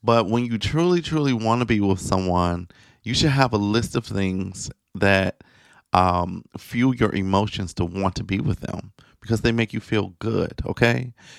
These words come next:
Because they make you feel secure. All that's important to building a relationship. Don't be that person who just gives your whole life away when you meet someone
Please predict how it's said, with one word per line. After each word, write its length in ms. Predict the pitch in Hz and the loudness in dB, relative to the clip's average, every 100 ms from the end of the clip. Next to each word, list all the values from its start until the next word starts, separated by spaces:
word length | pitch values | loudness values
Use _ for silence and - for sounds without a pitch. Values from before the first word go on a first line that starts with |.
| - | -16
Because 220 | 95 107 | -4 2
they 100 | 113 | 4
make 260 | 110 113 - | 2 0 -4
you 80 | 113 | -8
feel 260 | - 107 | -2 -2
secure. 640 | 101 - - 117 87 82 80 - _ _ _ _ - | -2 -6 -4 -2 0 -2 -8 -18 _ _ _ _ 2
All 200 | 110 127 | 4 4
that's 280 | 131 113 - | 2 -2 -4
important 760 | 101 90 113 107 98 85 85 80 _ _ _ _ _ | -6 -4 0 0 -2 -8 -14 -18 _ _ _ _ _
to 440 | - 98 92 92 - _ _ _ _ 90 | -2 0 0 -4 -8 _ _ _ _ -4
building 600 | 82 107 110 101 92 92 - | 2 4 4 2 -2 -6 -6
a 120 | - 87 | 0 2
relationship. 880 | 90 87 90 - 85 - 85 80 - _ - - - _ | 2 2 0 -4 -6 -2 0 0 -4 _ -20 -20 -20 _
Don't 280 | 101 113 156 | 0 0 0
be 140 | 165 160 | -4 -2
that 220 | 147 123 | -2 -2
person 640 | - 135 127 - 110 107 | -2 -2 -2 -2 0 0
who 800 | 104 110 113 110 107 104 104 101 - _ _ _ _ _ _ _ _ _ _ _ _ _ _ _ _ | -2 -2 -2 -2 -4 -6 -8 -10 -18 _ _ _ _ _ _ _ _ _ _ _ _ _ _ _ _
just 300 | - 113 - - 95 - 95 | -2 -2 -2 -8 -12 -16 -8
gives 320 | 104 120 104 | 0 0 2
your 120 | 110 | -2
whole 240 | 92 110 104 | 0 0 2
life 360 | 92 90 87 | 0 -2 -4
away 500 | 87 85 85 82 80 87 - | -6 -4 -2 -4 -8 -14 -6
when 180 | 95 | -6
you 80 | 87 | -4
meet 240 | 92 92 - | -4 -4 -4
someone 360 | - 85 87 | -6 -4 -4